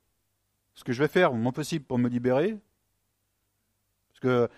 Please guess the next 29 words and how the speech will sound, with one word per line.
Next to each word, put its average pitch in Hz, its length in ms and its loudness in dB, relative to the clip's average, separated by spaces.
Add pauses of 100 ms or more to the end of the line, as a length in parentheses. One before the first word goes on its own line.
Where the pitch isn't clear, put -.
(120)
quand 139 120 2
je 123 60 -8
vous 131 100 -2
parle, 143 220 2
je 113 60 -4
me 110 80 0
parle 113 180 -2
à 107 40 -2
moi-même 110 340 -2
aussi, 147 260 -10
hein, 110 240 -10
euh, 90 240 -8 (420)
parce - 120 -20
que 107 80 -18
je - 60 -16
suis 98 100 -14
loin 113 140 -6
d'être 98 180 -8
parfait, 160 280 -6
hein, 131 280 -6
<laughs> 107 100 -8
et 113 80 -10
loin 113 140 -6
s'en 123 160 -8
faut. 185 260 -8 (2250)
Euh, 156 500 4 (1600)
et 127 80 0
puis, 147 200 -4
euh, 107 400 0